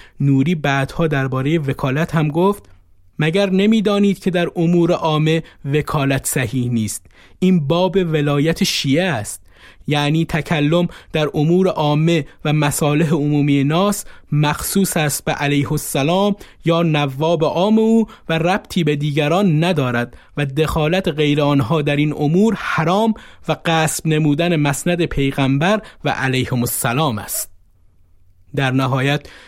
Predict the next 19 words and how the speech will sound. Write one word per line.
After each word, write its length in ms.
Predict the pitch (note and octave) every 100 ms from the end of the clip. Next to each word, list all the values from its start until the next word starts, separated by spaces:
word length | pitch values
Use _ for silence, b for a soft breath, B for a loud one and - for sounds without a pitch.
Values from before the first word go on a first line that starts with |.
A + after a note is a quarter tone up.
| B
شیخ 480 | - D#3 E3+ F#3+ - b b
با 120 | - C#3+
مدارس 600 | C#3+ C#3 C#3+ C#3+ E3+ F3
جدید 600 | C#3 C#3+ C3+ E3 D#3+ - b E3
و 40 |
آموزش 680 | - D#3+ D#3 D#3 D#3+ F#3 G3
فیزیک 500 | F#3 - D3+ F#3+ -
و 40 |
شیمی 360 | - - D3+ G3
هم 200 | E3 D#3
مخالفت 640 | C#3+ C#3+ C3+ C#3 G3 G3+
کرد 320 | - F3 D#3+
و 140 | D#3+ D#3+ B B
اون 220 | G3 G3
رو 80 | F3+
مخالفت 760 | D#3+ D3 - C3+ C#3 D#3 E3 -
با 140 | D3
اسلام 460 | - - B2 B2+ A2
دونست. 500 | F#2+ G#2 - - -